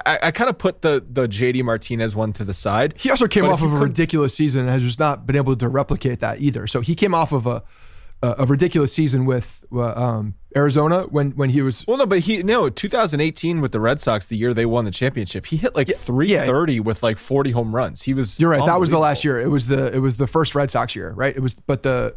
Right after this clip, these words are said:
Speaker 2: was that his first year with the team?
Speaker 1: Eighteen and then nineteen, he was still good, but less
Speaker 2: But not the
Speaker 1: good.
Speaker 2: same
Speaker 1: And then
Speaker 2: guy.
Speaker 1: this past year,
Speaker 2: Dog shit.
Speaker 1: he was awful.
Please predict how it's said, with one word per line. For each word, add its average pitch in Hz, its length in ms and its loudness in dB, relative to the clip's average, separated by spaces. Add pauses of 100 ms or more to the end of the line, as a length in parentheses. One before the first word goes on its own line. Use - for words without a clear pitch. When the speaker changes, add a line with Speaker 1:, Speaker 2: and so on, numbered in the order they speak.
(160)
Speaker 2:
was 135 120 2
that 190 80 4
his 208 120 0
first - 220 0
year 226 280 0
with 196 140 -2
the 214 80 -6
team? 247 280 -2 (640)
Speaker 1:
Eighteen 185 400 2
and 170 120 4
then 143 140 2
nineteen, 170 520 0
he 160 120 0
was 151 160 0
still 175 260 2
good, 135 420 0
but 123 160 0
less 127 240 2
Speaker 2:
But 160 100 2
not 170 260 2
the 117 60 0
Speaker 1:
good. 160 100 2
Speaker 2:
same 156 200 2
Speaker 1:
And 123 80 2
then 123 200 2
Speaker 2:
guy. 104 80 -6 (220)
Speaker 1:
this 139 240 0
past 143 440 0
year, 143 120 2
Speaker 2:
Dog 139 200 2
shit. 101 160 -4
Speaker 1:
he 123 80 -2
was 98 140 -8
awful. 104 460 -2